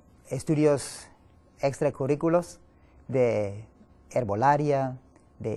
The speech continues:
hidroterapia, de masajes, etcétera, que toma mucho tiempo y mucho esfuerzo, ¿verdad?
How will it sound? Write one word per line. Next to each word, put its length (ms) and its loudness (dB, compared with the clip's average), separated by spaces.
hidroterapia, 1120 0
de 140 -2
masajes, 920 0
etcétera, 640 -2
que 160 -2
toma 480 2
mucho 500 0
tiempo 320 0
y 60 -2
mucho 240 -2
esfuerzo, 640 -2
¿verdad? 280 -20